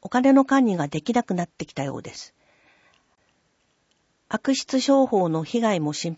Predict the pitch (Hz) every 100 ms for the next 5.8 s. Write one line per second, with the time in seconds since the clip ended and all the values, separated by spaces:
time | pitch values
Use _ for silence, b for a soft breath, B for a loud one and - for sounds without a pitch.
0 | - 165 151 139 - _ _ _ _ _
1 | _ _ _ _ _ _ _ _ _ _
2 | - 233 269 - 269 262 240 - _ _
3 | _ - 233 277 226 196 180 156 220 254
4 | 247 240 233 214 - 185 - 262 254 202
5 | - 196 196 190 - 175 139